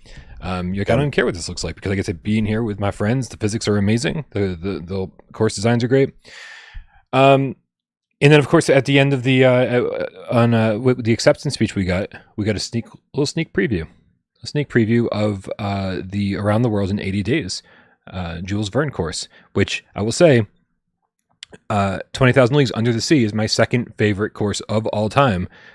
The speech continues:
Speaker 1: just after, uh, El, what is it? Uh, El Dorado?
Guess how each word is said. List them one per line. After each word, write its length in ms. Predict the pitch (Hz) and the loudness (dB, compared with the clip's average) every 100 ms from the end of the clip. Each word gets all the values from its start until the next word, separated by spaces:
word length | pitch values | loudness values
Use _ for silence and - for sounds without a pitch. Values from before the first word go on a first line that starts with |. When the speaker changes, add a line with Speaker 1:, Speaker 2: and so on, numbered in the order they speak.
| _ | _
Speaker 1:
just 300 | - 107 - - | -4 -4 -4 -4
after, 580 | 104 107 - 101 101 - | -4 -2 0 0 0 -4
uh, 480 | 95 90 - 92 - - _ | -8 -8 -8 -8 -10 -14 _
El, 180 | 107 107 - - 123 | -6 -6 -10 -16 -8
what 100 | 107 | -6
is 120 | 101 | -4
it? 220 | 127 - - _ _ _ _ _ _ - | -4 -6 -18 _ _ _ _ _ _ -4
Uh, 380 | 117 113 104 90 - - _ | -2 -2 -2 -6 -8 -16 _
El 100 | 110 | -2
Dorado? 380 | 107 113 156 190 | 2 4 4 2